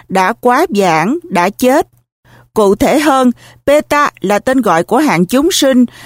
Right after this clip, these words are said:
đã bị đọa vào cảnh giới Pete Visaya, luôn có trạng thái bị đói khát, rách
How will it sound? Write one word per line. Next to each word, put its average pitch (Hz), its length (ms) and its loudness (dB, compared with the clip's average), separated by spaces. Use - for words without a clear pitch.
đã 214 160 0
bị 185 440 2
đọa 185 520 0
vào 180 340 0
cảnh 180 300 -2
giới 240 420 0
Pete 269 500 0
Visaya, 247 960 -2
luôn 269 300 2
có 208 140 0
trạng 175 280 -2
thái 254 220 -2
bị 175 300 2
đói 220 400 0
khát, 294 340 -2
rách 302 280 -2